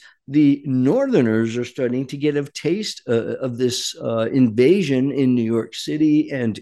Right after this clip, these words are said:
elsewhere. And I'm pleased to see it because they finally are reaping a little bit of what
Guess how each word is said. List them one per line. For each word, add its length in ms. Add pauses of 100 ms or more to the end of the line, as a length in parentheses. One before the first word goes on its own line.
elsewhere. 760 (360)
And 240
I'm 180
pleased 520
to 80
see 260
it 160
because 340
they 160
finally 540
are 100
reaping 440
a 100
little 400
bit 340
of 220
what 180